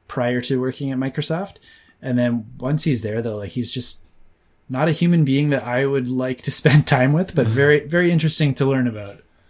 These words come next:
Speaker 2: Well, yeah, as soon as you start reading about the history of some of these folks, you're like, "Okay, they may be very driven,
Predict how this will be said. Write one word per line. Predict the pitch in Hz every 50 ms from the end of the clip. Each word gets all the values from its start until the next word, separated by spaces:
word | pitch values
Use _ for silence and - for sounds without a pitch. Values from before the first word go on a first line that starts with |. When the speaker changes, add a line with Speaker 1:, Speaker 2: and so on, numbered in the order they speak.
| _ _ _ _ _ _ _ _ _ _ _ - - - - - - - - - - - _ _ _ _ _
Speaker 2:
Well, | 226 226 226 226
yeah, | 202 185 180 170 135 120
as | - -
soon | 175 180
as | 165 135 135
you | 139 135 131 120
start | - - 143 127 117
reading | 120 123 117 110 110
about | 107 113 113 -
the | 104
history | 113 107 - - 117
of | 104 98
some | - 127 113
of | 107
these | 104 101 -
folks, | - 107 104 - - -
you're | 113 101
like, | 101 104 101 120
"Okay, | 117 - - 123 107
they | 101 107 113
may | 113 120 120 120
be | 127 135
very | 120 120 131 131 135 135
driven, | 123 - 135 147 139 107 98 95 95 104 107